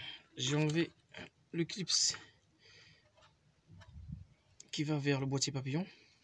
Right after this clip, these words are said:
De la durite qui va vers le boîtier papillon. J'ai déclipsé. Euh, après, j'ai remarqué qu'on avait quatre vis. Je sais pas si vous voyez. C'est les Torx.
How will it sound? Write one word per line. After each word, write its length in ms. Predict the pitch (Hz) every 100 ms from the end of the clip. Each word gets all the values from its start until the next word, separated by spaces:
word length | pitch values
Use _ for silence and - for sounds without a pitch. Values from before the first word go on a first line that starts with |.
| -
De 60 | 127
la 60 | 123
durite 240 | 123 127
qui 80 | -
va 100 | 123
vers 140 | 120
le 80 | 120
boîtier 240 | 123 - 131
papillon. 340 | 123 151 202 - _ -
J'ai 140 | - 123
déclipsé. 520 | 127 135 - 165 185 - - - - - - - - - - - - - -
Euh, 340 | 180 170 151 147
après, 240 | 139 233
j'ai 120 | 196
remarqué 420 | 185 196 180 - 226
qu'on 160 | 185
avait 160 | 170 165
quatre 220 | - 180
vis. 420 | 170 - - - - - - - - - - -
Je 1900 | - - - - - - - - - - - - - - - - - -
sais 40 | -
pas 80 | 170
si 120 | -
vous 160 | 147 143
voyez. 320 | 139 156 202 - - _ _ _ - - _ -
C'est 140 | -
les 100 | 151
Torx. 360 | 139 139 -